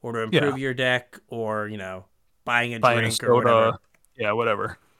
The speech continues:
Speaker 2: Whatever it is. Buying a random
Speaker 1: Yeah.
Speaker 2: booster pack or
Speaker 1: Yeah, being there
Speaker 2: what-,
Speaker 1: is better
Speaker 2: whatever
Speaker 1: for
Speaker 2: it
Speaker 1: them.
Speaker 2: is. Yeah,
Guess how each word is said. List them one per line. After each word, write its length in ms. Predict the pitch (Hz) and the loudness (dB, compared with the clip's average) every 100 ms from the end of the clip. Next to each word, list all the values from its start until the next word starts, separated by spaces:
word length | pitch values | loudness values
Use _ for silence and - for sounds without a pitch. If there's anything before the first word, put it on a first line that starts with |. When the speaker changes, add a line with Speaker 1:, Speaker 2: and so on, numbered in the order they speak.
| - | 4
Speaker 2:
Whatever 380 | 156 165 143 120 | 8 8 8 4
it 80 | 110 | 2
is. 280 | 98 113 | -2 -4
Buying 300 | - 135 135 | -2 2 2
a 60 | 123 | 2
random 300 | 123 127 120 | 0 0 -2
Speaker 1:
Yeah. 60 | 113 | -2
Speaker 2:
booster 340 | 120 - 117 | -2 -4 -6
pack 460 | - 113 110 107 110 | -2 2 2 0 -6
or 260 | 104 104 - | -10 -10 -8
Speaker 1:
Yeah, 180 | 139 | -6
being 400 | 120 - 175 175 | -4 2 2 2
there 120 | 165 160 | 6 6
Speaker 2:
what-, 100 | 147 | 6
Speaker 1:
is 100 | 127 | 6
better 160 | 160 | 8
Speaker 2:
whatever 260 | 170 135 117 | 8 6 2
Speaker 1:
for 60 | |
Speaker 2:
it 20 | 110 | 0
Speaker 1:
them. 80 | 107 | -2
Speaker 2:
is. 200 | - - _ _ _ _ _ | -4 -8 _ _ _ _ _
Yeah, 220 | - 135 | 0 2